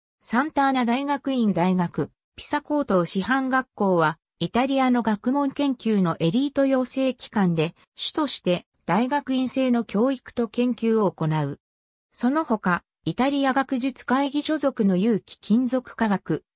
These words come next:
研究所拠点があり、計算機科学、情報科学などの研究が盛んである。東側の地中海に面した高級住宅街マリーナ、ディピサは、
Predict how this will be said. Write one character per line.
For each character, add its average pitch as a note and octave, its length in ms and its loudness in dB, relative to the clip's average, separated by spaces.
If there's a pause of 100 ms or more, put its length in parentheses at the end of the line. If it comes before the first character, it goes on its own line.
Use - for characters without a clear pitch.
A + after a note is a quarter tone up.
(100)
研 C4 200 0
究 C#4 280 -2
所 B3+ 180 -2
拠 - 180 -6
点 G3+ 260 2
が D#3+ 120 0
あ F3 80 0
り、 D#3+ 180 -2 (220)
計 C4+ 220 2
算 C#4 300 -6
機 - 120 -14
科 A3+ 160 -2
学、 G3+ 320 -4 (240)
情 B3 240 4
報 C#4+ 240 -2
科 C#4 160 -2
学 B3+ 280 0
な G#3 120 2
ど F3+ 140 0
の D#3 100 0
研 F#3+ 340 -2
究 A#3 240 -2
が A3 140 0
盛 G3 440 0
ん - 20 2
で G3 180 2
あ F3 100 -2
る。 - 180 -10 (540)
東 C#4 440 0
側 C#4 260 2
の B3+ 140 0
地 - 160 -10
中 D4 240 -2
海 G#3+ 260 0
に E3+ 120 2
面 A3+ 260 0
し - 100 -8
た - 140 -4
高 A#3+ 240 0
級 B3+ 320 0
住 B3 180 0
宅 B3 260 -2
街 B3 220 2
マ C4+ 140 2
リ B3 260 2
ー - 20 -2
ナ、 E3 220 0 (220)
デ F#3+ 100 2
ィ B3+ 80 0
ピ - 160 -14
サ G3+ 220 0
は、 D#3 180 0